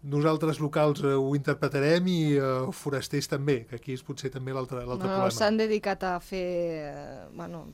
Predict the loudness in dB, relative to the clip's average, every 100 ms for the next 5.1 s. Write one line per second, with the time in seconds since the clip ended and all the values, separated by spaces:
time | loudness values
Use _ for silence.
0 | -8 -2 -2 -2 -2 0 0 0 -2 -2
1 | -2 -2 -2 -2 -4 -4 -6 -6 -4 -2
2 | -2 -2 -4 -8 -10 -10 -10 -10 -12 -12
3 | -14 -14 -6 -2 0 0 -2 -4 -6 -4
4 | -4 -4 -4 -4 -6 -8 -10 -10 -8 -8
5 | -8